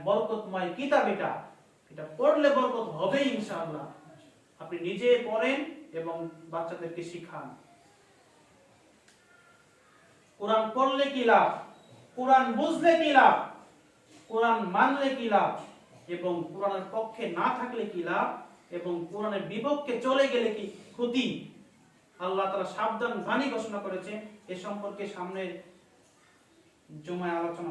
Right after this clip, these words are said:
হবে ইনশাআল্লাহ। আপনারা সকলে অতি দ্রুত চলে আসবেন, যাতে করে সাড়ে বারোটায় খুতবা শুরু করা যায়।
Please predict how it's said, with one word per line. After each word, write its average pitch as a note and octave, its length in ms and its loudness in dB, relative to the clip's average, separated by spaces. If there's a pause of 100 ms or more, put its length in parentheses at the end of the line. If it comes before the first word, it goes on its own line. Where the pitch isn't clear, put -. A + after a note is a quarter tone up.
হবে F3 160 -4 (100)
ইনশাআল্লাহ। D3+ 440 -8 (580)
আপনারা D3+ 320 -12
সকলে D#3 260 -12 (100)
অতি D3+ 180 -12 (320)
দ্রুত G3+ 260 -8 (140)
চলে G3+ 240 -4
আসবেন, A3 280 -8 (1040)
যাতে E3+ 320 -8
করে E3+ 220 -6
সাড়ে E3 200 -4 (100)
বারোটায় F#3+ 400 -2 (120)
খুতবা D3+ 360 -12
শুরু D3+ 200 -10
করা C3+ 200 -14
যায়। - 140 -20